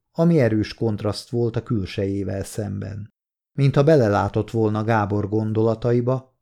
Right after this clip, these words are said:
azonnal a lényeget ragadta meg. „Nem is tudom“, motyogta az maga elé. „Valami újra, valami izgalmasra.“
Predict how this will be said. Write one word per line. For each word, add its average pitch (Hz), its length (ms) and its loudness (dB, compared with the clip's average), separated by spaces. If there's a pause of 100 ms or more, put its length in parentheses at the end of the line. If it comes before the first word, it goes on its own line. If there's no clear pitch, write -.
(180)
azonnal 107 560 0
a 98 80 0
lényeget 104 580 -4
ragadta 98 500 -6
meg. 104 360 -12 (1200)
„Nem 147 220 2
is - 140 -2
tudom“, 98 460 -6 (460)
motyogta 113 540 -4
az 101 140 -4
maga 104 300 -4
elé. 104 380 -10 (840)
„Valami 185 460 4
újra, 117 480 0
valami 135 320 2
izgalmasra.“ 98 1000 0